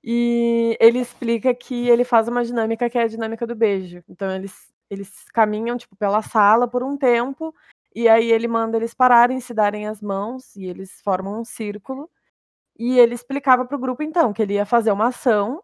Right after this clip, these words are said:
e essa ação precisava voltar pra ele. Então, né, as pessoas precisavam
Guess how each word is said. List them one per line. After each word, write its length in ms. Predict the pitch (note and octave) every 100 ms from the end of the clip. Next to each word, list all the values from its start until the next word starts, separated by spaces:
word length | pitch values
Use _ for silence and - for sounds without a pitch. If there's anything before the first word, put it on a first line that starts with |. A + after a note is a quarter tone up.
| -
e 100 | A3
essa 200 | A3+ C4
ação 280 | - A#3
precisava 500 | A#3 B3+ C4 B3 A#3
voltar 340 | B3 B3+ B3 A3+
pra 200 | D4 D4+
ele. 220 | A#3+ F#3
Então, 400 | E3+ F3 E3 F#3
né, 180 | G3 E3
as 80 | A#3
pessoas 220 | G3+ F#3+
precisavam 520 | - G3 F#3 F#3 G#3+